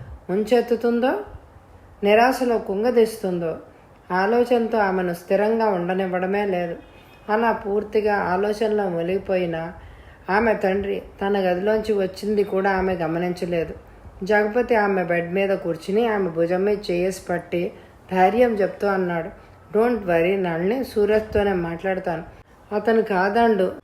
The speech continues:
నా కూతుర్ని కాదనే ధైర్యం అతనికి ఉందని నేను అనుకోవడం లేదు. ఆ విషయం నేను చూసుకుంటా, నువ్వు నిశ్చింతగా ఉండు," అన్నాడు ఆయన. అయిష్టంగానే తలూపింది నళిని. ఫోన్ చేశాడు సూరజ్ ఆశకి.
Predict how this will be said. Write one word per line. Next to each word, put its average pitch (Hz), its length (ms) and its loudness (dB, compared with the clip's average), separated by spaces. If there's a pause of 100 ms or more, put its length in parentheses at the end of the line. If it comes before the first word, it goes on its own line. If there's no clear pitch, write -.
(120)
నా 202 160 2
కూతుర్ని 220 600 4
కాదనే 208 520 2
ధైర్యం 185 540 2 (100)
అతనికి 240 440 0
ఉందని 233 320 4
నేను 208 220 2
అనుకోవడం 196 520 -2
లేదు. 156 280 -4 (920)
ఆ 208 100 4
విషయం 247 400 4
నేను 226 140 4
చూసుకుంటా, 202 540 0 (580)
నువ్వు 190 100 2
నిశ్చింతగా 233 640 2
ఉండు," 190 260 0
అన్నాడు 180 420 0
ఆయన. 165 280 -4 (460)
అయిష్టంగానే 240 800 2
తలూపింది 202 600 2
నళిని. 175 380 0 (640)
ఫోన్ 247 300 6
చేశాడు 277 300 6
సూరజ్ 220 500 4
ఆశకి. 175 680 0